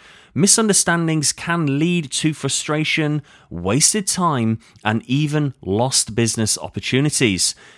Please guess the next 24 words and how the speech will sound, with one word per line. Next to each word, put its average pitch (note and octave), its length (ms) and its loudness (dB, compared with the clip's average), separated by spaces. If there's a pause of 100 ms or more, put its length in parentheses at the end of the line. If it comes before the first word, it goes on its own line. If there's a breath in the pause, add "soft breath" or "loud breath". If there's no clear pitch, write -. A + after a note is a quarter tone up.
(120)
So C#3+ 400 0
in B2 200 0
this E3 180 0
section, G2+ 600 -2 (220 soft breath)
we'll C3+ 260 0
be A3+ 140 0
discussing D3 600 -2
some A2 240 0
key G3+ 340 -4
phrases C#3 680 0 (220 loud breath)
that G#2 120 -4
you A#2+ 240 0
can D#3+ 240 0
use G#2+ 260 0
to A2 80 -6
clarify C#3 680 -4
your A2+ 240 -2
position, F3 720 -2 (400 soft breath)
seek - 540 0
clarification C3+ 1080 -2
from A2 220 -4
your G#2+ 100 -2
negotiating A2 760 -2
partner, G2+ 520 -2